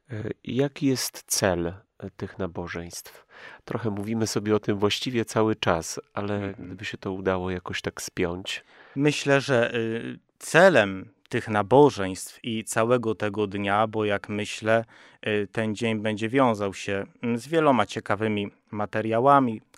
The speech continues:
Speaker 2: konferencjami, artykułami, które będą publikowane także w internecie, ale przede wszystkim ten akcent modlitewny, y, ma na celu, y,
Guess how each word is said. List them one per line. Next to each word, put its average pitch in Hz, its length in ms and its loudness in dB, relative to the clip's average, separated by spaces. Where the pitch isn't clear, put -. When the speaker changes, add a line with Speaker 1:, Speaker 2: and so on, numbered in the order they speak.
Speaker 2:
konferencjami, 113 920 2
artykułami, 110 720 0
które 104 280 -2
będą 104 300 -4
publikowane 101 680 -4
także 101 360 -8
w 104 140 -10
internecie, 110 800 -4
ale 113 180 0
przede 110 260 -6
wszystkim 117 400 -6
ten 107 260 -2
akcent 113 400 -4
modlitewny, 110 800 -4
y, 120 160 0
ma 127 260 4
na 139 160 4
celu, 151 580 2
y, 120 440 -4